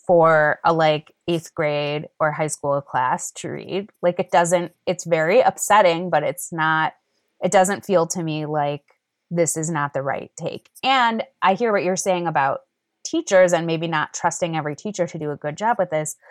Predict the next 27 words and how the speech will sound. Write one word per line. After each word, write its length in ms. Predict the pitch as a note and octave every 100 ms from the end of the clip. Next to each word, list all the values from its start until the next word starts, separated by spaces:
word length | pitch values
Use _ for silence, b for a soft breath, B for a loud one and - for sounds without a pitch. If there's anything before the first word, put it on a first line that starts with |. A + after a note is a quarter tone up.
| B -
I 20 | A#3+
mean, 160 | A#3+
that's 180 | A3 G#3+
everything 480 | F3 F3 D#3+ A2+ -
in 120 | B2+
school, 240 | - - -
right? 260 | D3+ F3
Like, 240 | E3 D#3+ -
any 200 | F3 F3+
s-, 200 | F3+ - _ -
any 380 | F#3+ F#3+ F#3 F#3 _
subject, 720 | - - E3+ D#3 D3+ E3 - -
like, 380 | E3+ D3+ C#3 _ _ _ _ _ _ _ F3+
a 40 |
teacher 440 | F3 F3 - D#3+
might 320 | D3+ D3 - _ _ _ _ -
not 340 | D#3+ C#3 - -
do 140 | D#3+
a 80 | D3+
great 260 | C#3+ C#3
job 200 | C#3+ C3+
with 220 | D3 D#3 D#3
it 220 | D3+ -
or 160 | D#3 C#3+
might 240 | C#3+ C#3
not 180 | D3 C#3
really 320 | D#3 D3+